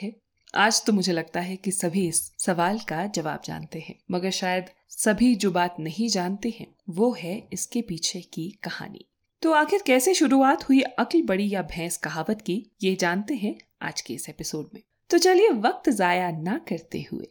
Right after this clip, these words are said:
आज के इस कहावत की और आज के इस कहावत के पीछे की कहानी की शुरुआत करते हैं। तो एक बार की बात है,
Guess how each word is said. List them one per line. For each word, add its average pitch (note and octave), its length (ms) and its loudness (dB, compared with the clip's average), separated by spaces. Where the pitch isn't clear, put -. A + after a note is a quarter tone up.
आज - 260 2
के F#4 180 2
इस F4+ 120 0
कहावत G3 520 -2
की F#3 380 -2
और A#3+ 120 6
आज D4+ 260 4
के - 120 0
इस F4 160 4
कहावत G3+ 520 0
के B3 100 2
पीछे C4 380 2
की - 280 -8
कहानी F#3+ 400 -2
की B3 120 -4
शुरुआत D3+ 440 -8
करते - 280 -18
हैं। - 220 -20
तो D#4+ 80 6
एक C#4+ 160 6
बार D#4 260 4
की F4+ 100 10
बात A3 300 2
है, G3+ 200 -4